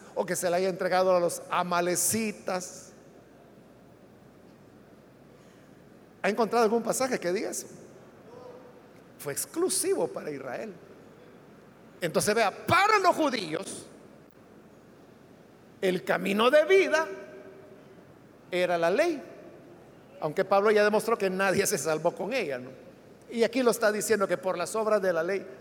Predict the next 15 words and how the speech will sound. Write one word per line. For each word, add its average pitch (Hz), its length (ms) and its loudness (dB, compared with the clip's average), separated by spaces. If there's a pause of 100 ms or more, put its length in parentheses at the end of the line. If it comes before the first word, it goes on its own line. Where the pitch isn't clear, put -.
(320)
nadie 151 840 -6
se - 160 -8
justifica. - 560 -12 (360)
Va, - 80 -2 (360)
pero 381 180 0
los 233 120 4
judíos 190 300 4
pensaban 156 500 -2
que 143 120 -6
sí. 113 200 -6 (4000)
Entonces, 185 340 -2 (600)
ellos, 233 580 0
los 160 120 0
judíos, 180 300 0
no 196 600 2